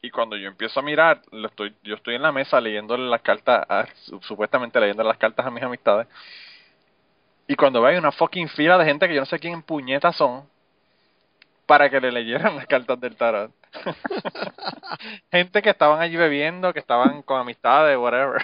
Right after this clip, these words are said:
<laughs> Entonces, yo, la, la última muchacha que le leí también, le dije un montón de tonterías a un montón de gente que estaban allí en el, en el,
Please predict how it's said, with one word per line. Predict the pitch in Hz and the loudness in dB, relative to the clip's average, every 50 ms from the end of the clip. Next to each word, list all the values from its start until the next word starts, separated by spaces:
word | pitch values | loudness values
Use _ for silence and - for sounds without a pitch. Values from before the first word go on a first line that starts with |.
| - - | -6 -8
<laughs> | - 151 - _ - - _ _ - - _ _ _ _ - - - - 190 - _ | -10 -12 -12 _ -20 -20 _ _ -20 -20 _ _ _ _ -16 -16 -10 -8 -10 -10 _
Entonces, | 175 - _ - 151 - 156 160 - _ - 170 - - - 240 247 247 277 233 175 - _ _ - 147 127 | -14 -20 _ -2 -2 -2 -2 -6 -8 _ -2 -2 -2 -2 -6 -8 -6 -4 -4 -6 -6 -10 _ _ -20 -6 2
yo, | 147 151 160 185 185 - | 6 8 8 8 8 6
la, | 147 143 139 135 131 - | 6 6 6 6 6 6
la | 131 135 135 | 4 2 2
última | 135 139 - 175 180 | 2 2 0 0 0
muchacha | 190 190 185 190 175 180 170 | 0 -2 -6 -6 -4 -4 -4
que | - 151 143 135 113 - 113 110 - | -2 -2 0 0 -2 -4 -6 -10 -4
le | - 127 | -2 0
leí | 135 131 123 123 127 | 2 2 2 2 2
también, | - 190 175 151 160 190 208 190 147 | 2 0 2 2 0 -2 -2 -2 -2
le | 127 117 | -2 -2
dije | 113 117 135 | -2 -4 -8
un | 143 | -10
montón | 143 139 - 147 139 139 | -12 -10 -8 -8 -6 -2
de | 135 131 127 123 | -2 0 0 -2
tonterías | 117 123 120 - 123 113 117 135 135 | -2 -4 -4 -2 -2 0 0 0 -2
a | 131 | -2
un | 113 110 | -4 -6
montón | 113 117 120 123 120 | -10 -8 -8 -6 -6
de | 120 | -4
gente | 123 113 117 | -4 -2 -2
que | 113 | -2
estaban | 113 - 107 107 110 | 0 2 2 2 2
allí | 110 104 107 | 0 -2 -4
en | 113 110 | -6 -6
el, | 107 104 101 | -8 -8 -8
en | 104 104 | -10 -10
el, | 101 98 95 95 | -10 -12 -14 -18